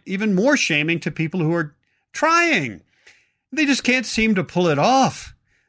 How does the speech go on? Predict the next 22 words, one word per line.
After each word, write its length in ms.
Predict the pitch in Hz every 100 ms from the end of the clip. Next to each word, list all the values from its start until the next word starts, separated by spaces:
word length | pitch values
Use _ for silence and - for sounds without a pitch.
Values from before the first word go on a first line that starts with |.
| -
Not 160 | 120 -
to 80 |
your 220 | 127 208 247
standards 540 | - 143 156 214 202
from 140 | 170
the 80 | 143
pulpit. 480 | 127 233 240 226 226 _ _ _ _ _ _ _ _ _ _ _ _ -
You're 100 | 220
dis-, 280 | 202 202 - - - - -
they 120 | 254
know 200 | 294 302
they're 240 | 247 233
disappointing 600 | 220 214 175 175 170 160
you. 160 | 147 147
They're 120 | 135
disappointing 480 | 185 214 196 220 196
Jesus 400 | 170 220 226 - -
even 320 | 233 277 262
more. 500 | 302 320 311 151 - - - - -
And 240 | 156 151
they're 240 | 147 139 127
shamed. 800 | - - 156 127 104 85 82